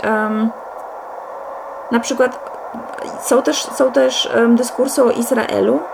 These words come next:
Jak w Polsce, jak, jakie jest myślenie na przykład na temat Izraela w Polsce?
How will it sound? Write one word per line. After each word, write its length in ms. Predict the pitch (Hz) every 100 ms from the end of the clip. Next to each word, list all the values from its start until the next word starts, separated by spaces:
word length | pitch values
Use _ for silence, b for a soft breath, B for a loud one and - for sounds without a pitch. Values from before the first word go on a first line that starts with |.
| - - - - - - 226
Jak 200 | 233 -
w 60 |
Polsce, 540 | - 262 277 - 262 254
jak, 360 | 233 - -
jakie 180 | 233 294
jest 140 | 277 277
myślenie 360 | 233 233 233
na 80 | 240
przykład 240 | - 240
na 80 | 240
temat 300 | 240 226 -
Izraela 480 | 226 233 185 175 -
w 60 | -
Polsce? 420 | 98 92 -